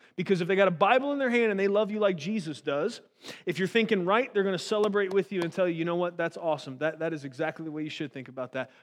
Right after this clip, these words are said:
But also, if they have a Bible in their hand and they love you like Jesus does, and you say something off the wall, totally anti-God, anti the wisdom of the scriptures, they're gonna say, "Hey, hold on a second.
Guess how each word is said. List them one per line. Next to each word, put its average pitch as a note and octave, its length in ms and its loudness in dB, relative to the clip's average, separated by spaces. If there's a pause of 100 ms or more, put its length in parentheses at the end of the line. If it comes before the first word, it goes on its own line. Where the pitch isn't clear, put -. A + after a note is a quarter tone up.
But E3 120 2
also, A#3 280 4
if D3 100 -2
they G3+ 140 6
have G3+ 160 2
a F3+ 40 2
Bible F#3+ 320 4
in A3 80 2
their G#3 100 0
hand G#3 160 0
and F3+ 60 0
they E3 80 2
love F3+ 180 2
you G3+ 100 0
like E3 180 2
Jesus G#3 340 -4
does, D4 300 4 (200)
and E3+ 140 -2
you A#3 80 2
say A#3 180 0
something G3+ 280 0
off G#3+ 240 4
the G#3 60 2
wall, G3+ 340 4
totally G#3+ 380 2
anti-God, G#3 800 4
anti G#3+ 420 0
the G3 140 0
wisdom G#3 340 2
of G#3 80 -4
the F3+ 60 -2
scriptures, F#3+ 500 -2 (180)
they're G3+ 100 2
gonna G3+ 100 4
say, G#3+ 240 2 (240)
"Hey, F3 140 4
hold A#3 200 6
on D4+ 160 8
a C#4 60 2
second. E3 420 4